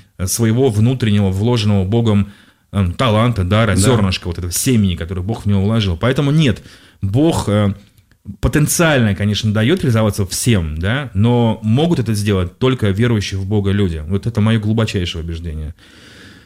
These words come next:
Speaker 1: А, Владислав Белый еще вопрос, говорит: «Извините, что не по теме. Почему ведутся религиозные войны, раз все преследуют одинаковые цели?»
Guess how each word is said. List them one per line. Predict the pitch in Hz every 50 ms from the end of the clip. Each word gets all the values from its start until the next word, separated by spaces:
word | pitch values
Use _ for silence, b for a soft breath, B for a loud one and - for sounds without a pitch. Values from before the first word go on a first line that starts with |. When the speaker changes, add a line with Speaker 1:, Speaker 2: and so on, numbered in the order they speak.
| B B
Speaker 1:
А, | - 104 101 101
Владислав | 95 107 123 131 127 165 147 131 127
Белый | 151 180 175 147 131
еще | - - 147 127
вопрос, | 113 - 147 151 127
говорит: | 113 107 101 -
«Извините, | 104 104 117 147 160 143
что | - - 131
не | 127 120
по | 120 131 127
теме. | - - 190 190 175 123 107 98 92 85 82 - _ _ _ _ _ _ _ _ _ _ _ - - - -
Почему | - 107 - - 127 139 139
ведутся | 123 113 107 131 120 - 117 107
религиозные | 107 107 98 113 120 110 107 110 104 101
войны, | 107 135 139 127 107 101 101 -
раз | 98 107 104 - -
все | - - - 127 123
преследуют | 117 110 98 - - 107 107 104 92 101
одинаковые | 92 95 98 98 90 92 95 90 90
цели?» | 87 - - 82 73 76 76